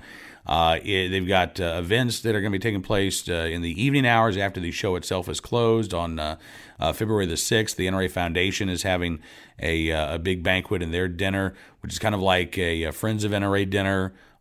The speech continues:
on steroids. Uh, you've got, uh, country concerts. Phil Robertson of, uh, Duck Dynasty is gonna be there. So, uh, the website is great american outdoor show dot org. Check it out there. They've got a full list of,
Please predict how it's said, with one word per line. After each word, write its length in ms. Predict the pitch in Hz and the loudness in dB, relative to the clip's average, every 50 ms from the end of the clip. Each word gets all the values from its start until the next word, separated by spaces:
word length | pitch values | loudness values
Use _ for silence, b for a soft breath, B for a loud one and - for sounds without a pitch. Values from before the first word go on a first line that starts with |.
| b - | b -6
on 540 | 90 85 82 82 80 78 78 78 78 78 80 | -4 -2 0 0 0 0 0 -2 -2 -4 -4
steroids. 640 | - - - 110 107 110 107 104 101 101 101 104 - b b b b b _ - | -4 0 0 2 2 2 2 2 2 0 -2 -4 -8 b b b b b _ -2
Uh, 140 | 82 80 78 | 0 2 2
you've 280 | 80 82 82 78 78 | 2 0 0 -2 -2
got, 340 | 82 82 78 78 76 - 85 | 0 0 0 0 -2 -4 -6
uh, 80 | 78 78 | -6 -6
country 420 | - - 131 139 127 - 127 117 | -2 0 0 0 2 2 0 0
concerts. 580 | 120 - 117 107 101 101 95 - - 92 90 82 | 2 2 2 2 2 0 0 -2 -2 -2 -4 -4
Phil 240 | - - 120 104 | -2 -2 -2 0
Robertson 640 | 92 90 104 104 110 113 110 101 - - 110 104 95 | 2 4 6 6 6 6 4 2 0 -2 -2 -2 -2
of, 160 | 90 87 85 | -4 -4 -4
uh, 80 | 85 85 | -4 -4
Duck 300 | 85 92 90 82 - - | -4 -4 -6 -6 -4 -2
Dynasty 540 | 110 104 110 131 127 117 - - 110 107 | 0 2 2 2 0 -2 -2 -2 -2 -2
is 120 | 107 101 104 | -2 -2 -2
gonna 240 | 113 101 101 101 95 | -2 -2 -2 -2 -2
be 220 | 98 104 101 101 | -2 -2 0 0
there. 240 | 98 98 98 98 98 | 0 2 0 0 0
So, 320 | - - 98 90 90 87 B B B B B B B | -2 -2 -2 -2 -2 -4 B B B B B B B
uh, 120 | - 90 | 0 0
the 460 | 87 78 90 87 87 120 135 135 139 143 | 0 -2 -6 -10 -8 -6 -4 -2 0 6
website 440 | 147 190 196 160 156 165 151 139 | 6 6 6 8 8 8 8 8
is 120 | 127 123 110 | 6 4 2
great 220 | 101 117 143 147 | 4 4 6 6
american 380 | 143 139 135 120 117 - 123 101 | 6 4 4 2 2 2 2 0
outdoor 420 | 104 104 90 92 101 95 92 95 | 0 0 0 0 0 0 0 0
show 400 | 92 - - 98 90 87 82 80 | 0 0 0 2 2 4 2 0
dot 400 | 80 82 95 90 87 85 82 - | 0 0 0 2 2 2 0 0
org. 720 | 87 90 90 92 87 85 82 85 85 85 82 82 82 82 | -2 -2 0 0 0 -2 -2 -4 -4 -2 -2 -2 -2 -2
Check 160 | - - 143 | -2 0 0
it 80 | 139 131 | 2 2
out 160 | 110 101 95 | 2 2 2
there. 120 | 101 101 101 | 0 -2 -2
They've 120 | 104 104 | -2 -2
got 80 | 107 98 | -2 -2
a 60 | 92 | -2
full 260 | - - 123 117 104 | 0 0 0 0 0
list 260 | 107 98 92 - - | 0 -2 -2 -2 -2
of, 160 | 104 85 - | -2 -2 -4